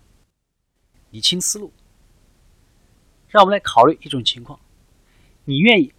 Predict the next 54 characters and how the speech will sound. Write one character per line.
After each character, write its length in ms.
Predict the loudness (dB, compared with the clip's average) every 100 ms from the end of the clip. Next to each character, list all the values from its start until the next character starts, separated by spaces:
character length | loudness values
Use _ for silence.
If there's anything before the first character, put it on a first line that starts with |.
| _
离 120 | -14
开 140 | -8 0
水 360 | 4 4 0 -4
生 240 | -4 -4
活 120 | -4
一 80 | -6
年， 280 | -6 -12 -14 _
还 140 | -6 0
是 200 | 0 0 _ _
离 120 | -16
开 160 | -14 -12
钻 260 | 0 2 2
石 220 | -2 -6
生 180 | -20 -20
活 120 | -20
一 80 | -20
年？ 160 | -20 _ _ _ _ _ _ _ _ -12
这 100 | 0
个 60 |
答 140 | 6 6
案 100 | 6
显 180 | -2
而 120 | -12 -14
易 20 |
见， 240 | -14 -16 _ _ _ _ _ _ _ _ _ _
离 200 | 0 2
开 120 | 2 -2
了 100 | 0
水， 260 | -2 -4 _ _ _
你 100 | -8
连 160 | -6 -4
半 220 | 4 4 4
个 80 |
月 180 | -2 -4
都 80 | -6 2
熬 160 | 2
不 80 | 0
过 100 | -12
去； 240 | -8 -8 _ _ _ _ _ _ _
而 160 | -2 -2
离 120 | -2
开 120 | -12
了 100 | -12
钻 240 | 0 2 2
石 160 | 0
呢， 140 | -4 -12 _ _ _ _
生 240 | -6 -6
存 240 | -6 -12 -16 _
依 80 | -6
然 200 | -4 -6
没 120 | -12
有 100 | -20
问 160 | -20 -20
题。 220 | -20 _